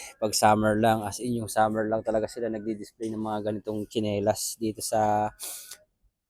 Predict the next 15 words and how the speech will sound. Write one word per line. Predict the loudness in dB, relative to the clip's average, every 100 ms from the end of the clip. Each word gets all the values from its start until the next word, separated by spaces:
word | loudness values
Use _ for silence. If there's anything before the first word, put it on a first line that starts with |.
| -4
dito | -2 0
sa | 0 0
T | 0
K | 2 2
Maxx | 2 -2 -4
na | -2
to. | 0 -2 -2
Kaya | -2 -2
pag | -4 -6 -12 -6
ganitong | -4 0 -2
summer, | 6 8 8 4 -2
sinasamantala | -6 -6 -6 -4 -8 -4 -4 -4
ng | -6 -8
mga | -2
tao. | 0 2 2 0